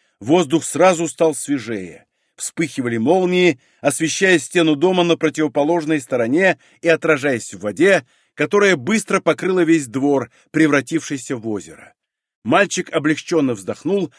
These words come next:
выходя из своего оцепенения. Однако его ждали новые испытания. Стена из циновки, разделявшая комнаты,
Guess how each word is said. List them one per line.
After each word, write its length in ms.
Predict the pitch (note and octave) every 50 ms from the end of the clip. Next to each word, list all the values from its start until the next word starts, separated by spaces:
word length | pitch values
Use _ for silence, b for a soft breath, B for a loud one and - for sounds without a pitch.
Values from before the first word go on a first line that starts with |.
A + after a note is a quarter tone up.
| b b b
выходя 540 | B2 C#3+ E3 - - D3+ C3+ A#2+ F3 G3
из 200 | E3+ - E3 C#3+
своего 480 | - - C#3+ C#3+ C#3 B2+ B2+ C#3+ D3+ -
оцепенения. 920 | C3+ B2 - C3+ A#2 - C3 A#2 G#2 G2 F2+ E2+ E2 D#2 D2 C#2+ - _ B B B B
Однако 520 | B F#2+ A2+ G2+ B2 D#3+ G3+ G#3+ - - G3+
его 240 | G#3 G#3 G#3 G3+ F3+
ждали 340 | C3+ A#2 E3+ F#3+ G3 F#3+
новые 560 | F#3 F3 F3 F3+ G3+ A3 G3+ F3 E3+ D#3+ D#3 D#3 - D3
испытания. 840 | C3+ - _ - C#3+ - - B2 A2+ G2+ F#2 C#2 A#1 - - _ _ _ _ _ _ _ _ _ _ _ _ _ _ _ _ _ _ _ _ _ _ _ _
Стена 480 | - - - - C#3 D#3+ F#3 G#3+ A#3 A3
из 240 | - G3+ G3 D#3+ -
циновки, 560 | - - E3+ F#3 G#3+ A#3 A3+ - - - F#3
разделявшая 720 | F3 E3+ D#3+ C3+ A#2 D#3 F3 G3+ G#3 - - - D#3 D3
комнаты, 720 | C3+ - - G#3+ A3 G#3+ G#3 G#3 F#3+ - G#3+ G#3 F3+ -